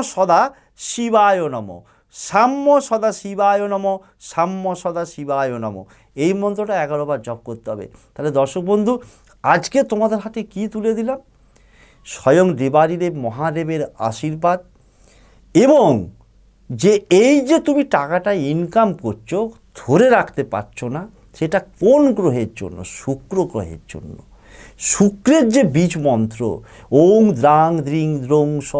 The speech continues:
শুক্রায় নমঃ, এই যে বললাম, তাহলে শুক্রকেও তুমি স্ট্রং করছো। তুমি তো ইনকাম করলে হবে না, টাকাটা তোমাকে রাখতে হবে। এবং তার সঙ্গে সঙ্গে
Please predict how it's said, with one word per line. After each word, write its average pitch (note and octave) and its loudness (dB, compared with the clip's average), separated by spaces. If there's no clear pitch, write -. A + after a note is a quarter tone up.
শুক্রায় D3 2
নমঃ, C#3+ -2
এই C#3 -4
যে C#3+ -4
বললাম, A#2+ -4
তাহলে A2+ -4
শুক্রকেও E3 -2
তুমি G3 -4
স্ট্রং F#2+ -8
করছো। - -18
তুমি B2 2
তো D3+ 2
ইনকাম B2+ 2
করলে F3+ 4
হবে F3 0
না, C3 -4
টাকাটা B2 -6
তোমাকে D#3 -8
রাখতে D#3 0
হবে। D#2 -8
এবং G3 6
তার F3 4
সঙ্গে A#3+ 4
সঙ্গে C4+ -2